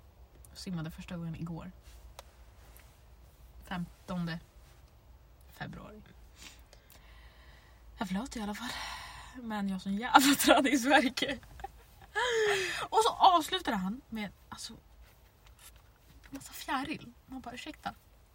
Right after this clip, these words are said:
jag orkar inte simma så här långt." Alltså, mina ar-, alltså, mina axlar och biceps, alltså, de blåste sig. Jag bara, "Ah." Och sen efter det så körde vi land på det. Jag bara,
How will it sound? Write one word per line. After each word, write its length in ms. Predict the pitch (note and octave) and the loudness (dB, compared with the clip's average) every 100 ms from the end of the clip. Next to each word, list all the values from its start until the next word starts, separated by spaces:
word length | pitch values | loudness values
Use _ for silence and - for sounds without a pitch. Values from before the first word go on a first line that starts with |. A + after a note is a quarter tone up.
| - | -20
jag 120 | - | -12
orkar 260 | - - G4+ | -10 -8 -6
inte 160 | G4 - | -6 -6
simma 200 | F#4 A4 | -8 -6
så 100 | A#4+ | -6
här 80 | C4+ | -6
långt." 280 | G3 G#3 F4+ - - - | -6 -8 -12 -12 -12 -6
Alltså, 160 | C4+ D4 | -2 2
mina 140 | D4 - | 2 10
ar-, 220 | G4 E4+ | 12 12
alltså, 200 | - D#4 | 8 4
mina 280 | D#4+ D#4+ C4+ - - - | 4 4 4 -2 -20 -8
axlar 600 | - - - F4+ D4 D#4+ | -6 -4 0 8 8 6
och 80 | C4 | 0
biceps, 540 | D4 C#4 - G3 - - | 2 2 2 -2 -4 -8
alltså, 120 | C4 | 2
de 140 | D4 | 4
blåste 380 | D#4 C4+ A#3 B3+ | 6 4 0 -6
sig. 220 | - - - - - - - | -6 -8 -10 -20 -20 -20 4
Jag 80 | |
bara, 100 | A#3+ - - - | 4 4 -4 -4
"Ah." 960 | E4+ C4+ D4 D#4 F#4+ F4 D4 F4+ G4+ B3+ - - - - - | -2 0 2 6 10 12 12 12 12 12 -4 -16 -10 -8 -8
Och 80 | - | 0
sen 140 | D4 - | 0 8
efter 320 | - - - | 8 8 4
det 140 | G3 - - - | 2 0 -10 -10
så 140 | D#4+ | -4
körde 220 | D#4+ B3+ | 2 4
vi 120 | G#3+ G3+ | 4 4
land 540 | D4+ C#5+ G5+ G4 C#4 | 8 12 10 8 -4
på 80 | A3 | -2
det. 80 | E3+ | 0
Jag 120 | G#3 | 2
bara, 180 | G3+ A3+ | 2 2